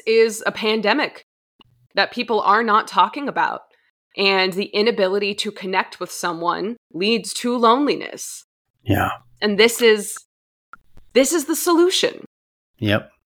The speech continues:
Speaker 2: Not to mention all the men who have trauma in their past,
Speaker 1: Mm.
Speaker 2: um, all the men who
Speaker 1: Mm-hmm.
Speaker 2: just need to do personal work, and they think to themselves, "Look, I don't need to do that. That's not for me. Why do I need to talk about any of those things? That's not important. Uh, what will that really get me?"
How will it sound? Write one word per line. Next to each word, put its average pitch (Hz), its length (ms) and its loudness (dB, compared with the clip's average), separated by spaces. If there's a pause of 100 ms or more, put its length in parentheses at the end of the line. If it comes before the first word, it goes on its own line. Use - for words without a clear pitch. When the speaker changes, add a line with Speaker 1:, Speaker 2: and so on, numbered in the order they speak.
(520)
Speaker 2:
Not 151 220 4
to 180 80 2
mention 165 280 2
all 135 140 6
the 131 80 2
men 120 340 0 (140)
who 110 160 2
have 95 380 2 (300)
trauma 113 360 -2
in 127 80 2
their 131 120 0
past, 127 540 2 (320)
Speaker 1:
Mm. 196 180 6
Speaker 2:
um, 185 260 2
all 220 160 4
the 120 80 -2
men 117 260 6
who 196 100 6
Speaker 1:
Mm-hmm. - 80 4
Speaker 2:
just 113 300 -4
need 123 260 2
to 120 60 -2
do 113 300 4
personal 123 560 -2
work, 170 400 0 (320)
and 113 220 2
they 113 100 4
think 117 220 0
to 120 80 0
themselves, 110 360 0
"Look, 120 160 2 (120)
I 143 80 2
don't 156 100 2
need 107 120 0
to 98 60 -2
do 98 240 -2
that. 92 240 -10 (440)
That's 156 180 -2
not 139 220 0
for 113 80 -6
me. 110 240 -2
Why 117 160 2
do 147 80 2
I - 20 0
need 135 140 -2
to 104 80 -6
talk 117 320 0
about 110 160 0
any 139 180 2
of 123 60 0
those 110 200 -2
things? 113 480 0 (240)
That's - 140 -4
not 143 100 6
important. 131 540 -2 (240)
Uh, 101 220 2
what 139 180 2
will 165 80 6
that 113 160 2
really 104 200 -2
get 101 220 -2
me?" 104 220 -8